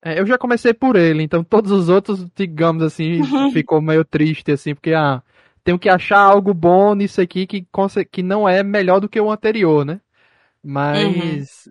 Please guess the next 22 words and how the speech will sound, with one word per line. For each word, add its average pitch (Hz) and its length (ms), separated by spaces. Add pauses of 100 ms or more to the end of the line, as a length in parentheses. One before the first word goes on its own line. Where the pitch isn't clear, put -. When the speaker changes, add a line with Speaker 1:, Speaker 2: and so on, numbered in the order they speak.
(160)
Speaker 1:
foi - 320
merecido. 147 760
Gostei 147 380
de 156 100
verdade. 135 520 (1000)
Speaker 2:
Uhum. 185 200
Speaker 1:
Vamos 170 380
ver 170 160
outro 170 320
aqui 175 160
que - 100
ganhou 165 380
apenas 165 560
um 156 140
também. 151 680 (1300)
A 139 180
gente 143 160
já 143 80
comentou 139 380
Anatomia 135 400
da 139 180
Queda. 202 840